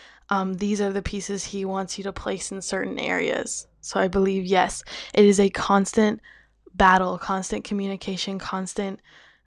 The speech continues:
journey, and it will take time and prayer and just obedience and walking with God.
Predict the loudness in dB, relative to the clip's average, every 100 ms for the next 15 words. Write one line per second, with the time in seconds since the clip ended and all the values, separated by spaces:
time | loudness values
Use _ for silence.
0 | _ 4 8 8 8 2 -2 -8 0 4
1 | 4 4 4 2 -2 _ _ _ _ _
2 | _ _ _ _ _ _ _ _ 6 8
3 | 8 6 4 0 -2 -2 -8 -4 -2 -2
4 | -4 -6 -10 -10 -8 -8 -10 -10 -8 -4
5 | 0 0 0 -2 -4 -4 -4 -4 -6 -8
6 | _ _ -20 -20 _ 2 4 2 0 2
7 | 2 2 0 0 0 -2 -2 -2 0 -2
8 | -4 -6 -6 -4 -2 -2